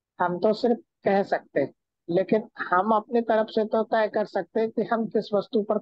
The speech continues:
कब ध्यान देंगे, किस पर प्राथमिकता रखेंगे, किसको समझेंगे। उस अर्थ में अगर दूसरा समझने के काम में लगा है तो भी हम सही समझने का प्रयास करेंगे,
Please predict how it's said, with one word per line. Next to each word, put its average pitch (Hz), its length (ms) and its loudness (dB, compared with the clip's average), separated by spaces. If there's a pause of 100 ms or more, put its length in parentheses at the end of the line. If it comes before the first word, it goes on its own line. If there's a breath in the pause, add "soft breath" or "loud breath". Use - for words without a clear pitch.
कब 185 160 -2
ध्यान 185 340 0
देंगे, 175 300 0
किस 190 220 -6
पर - 180 -2
प्राथमिकता 170 720 -2
रखेंगे, 160 420 -4
किसको 180 400 -6
समझेंगे। 156 560 -4 (720)
उस 214 220 2
अर्थ 233 300 2
में 220 100 4
अगर 214 200 2
दूसरा 190 360 0
समझने 208 440 -2
के 220 160 -2
काम 208 260 -4
में 214 120 -2
लगा 202 300 -2
है 165 180 -2
तो - 420 -6
भी 226 160 -2
हम 220 160 -4
सही 208 240 -2
समझने 190 440 -4
का 190 100 -4
प्रयास 170 440 -4
करेंगे, 143 360 -6